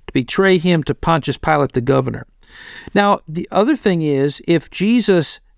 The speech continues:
doesn't say, if, if he doesn't go along and say, um, "Don't pay your taxes," if he says instead, uh, "You know, you need to pay your taxes," if he says that,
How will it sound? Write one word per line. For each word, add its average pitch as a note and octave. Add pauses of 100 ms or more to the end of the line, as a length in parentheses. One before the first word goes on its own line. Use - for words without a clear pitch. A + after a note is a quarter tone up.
(200)
doesn't G3 (260)
say, D3
if, D3
if D#3+
he D#3
doesn't A3
go A3
along C#3+
and C3
say, D3 (220)
um, C3+ (320)
"Don't D#3+
pay F3+
your D3+
taxes," D3+
if D#3
he E3+
says D#3+
instead, D3+ (400)
uh, C3
"You C#3+
know, G#3+
you D3+
need G3
to E3+
pay A3+
your A3
taxes," - (160)
if -
he C#3+
says G#3
that, G3+